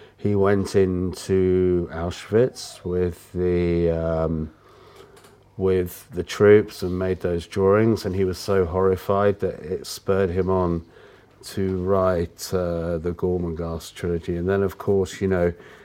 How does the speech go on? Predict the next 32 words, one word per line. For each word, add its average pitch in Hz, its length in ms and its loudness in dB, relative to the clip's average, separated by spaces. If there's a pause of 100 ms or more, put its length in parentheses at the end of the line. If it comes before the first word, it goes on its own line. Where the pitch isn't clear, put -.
(220)
h-, - 80 -10 (260)
um, 87 1000 -2 (840)
his, 98 720 0
um, 87 560 -4 (140)
you 92 140 -2
know, 87 100 -4
his 87 200 -2
grandson 95 720 -2
and 85 140 -2
his 82 140 -4
daughter-in-law, 90 600 -2
of 85 140 -4
course, 85 320 -4
are 85 40 -4
very 82 360 -4
<laughs> - 100 -16
well-known 101 340 -4
artists 101 580 -4
now. 92 280 -2 (360)
You 98 100 2
know, 87 100 2
Phila 95 320 2
de 87 100 0
Barlow 92 560 2
and 90 180 -2
her 95 220 0
son, 92 720 0
uh, 92 260 0
Eddie 90 300 -2
Peake 90 580 -2
or 87 120 2
whatever. 87 460 0